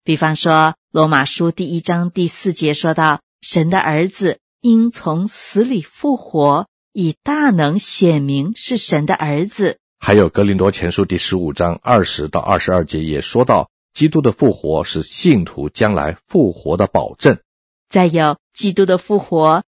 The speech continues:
Speaker 1: 让福音产生了持续性的效果。那些亲眼看见耶稣复活的初代信徒，因为他复活所带来的能力跟盼望，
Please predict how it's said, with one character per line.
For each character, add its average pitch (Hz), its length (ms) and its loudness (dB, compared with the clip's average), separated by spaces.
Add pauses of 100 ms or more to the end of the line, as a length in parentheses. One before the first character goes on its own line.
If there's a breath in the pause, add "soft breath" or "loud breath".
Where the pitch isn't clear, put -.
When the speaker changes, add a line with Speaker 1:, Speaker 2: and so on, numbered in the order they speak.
(160)
Speaker 1:
让 190 320 4
福 180 200 0
音 208 220 2
产 170 340 -4
生 220 280 0
了 185 160 2
持 - 340 2
续 277 240 0
性 262 300 2
的 208 100 4
效 285 320 0
果。 147 380 0 (420)
那 190 140 0
些 180 200 2
亲 220 380 -2
眼 147 240 0
看 247 400 -2
见 175 300 0
耶 185 100 4
稣 208 220 0
复 233 240 -6
活 170 260 -6
的 175 140 0
初 214 240 -4
代 214 180 0
信 214 320 0
徒， 160 400 -2 (380)
因 180 160 2
为 160 120 6
他 160 200 -6
复 208 260 -2
活 156 400 0
所 170 160 -2
带 202 280 -2
来 151 160 0
的 160 100 -2
能 160 320 -2
力 240 260 -2
跟 196 160 -2
盼 269 380 -4
望， 170 240 0